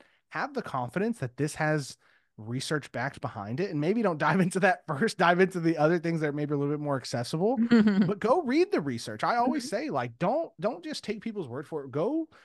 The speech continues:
Speaker 1: read the citations in, in these larger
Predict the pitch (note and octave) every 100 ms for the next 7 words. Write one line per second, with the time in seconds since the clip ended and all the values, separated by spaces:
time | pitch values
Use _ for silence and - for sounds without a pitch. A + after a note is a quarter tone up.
0 | _ G#2+ D#3+ C4 A#3 C#3+ - C#3 C#3 -
1 | G3+ - G#2+ G#2 A#2+ C3 C3+ C3 B2+ A#2
2 | - - _ C#3 C#3 B2+ B2+ B2+ B2+ A2+
3 | A#2+ C3+ A#2 A#2+ A#2+ C#3 B2+ B2 B2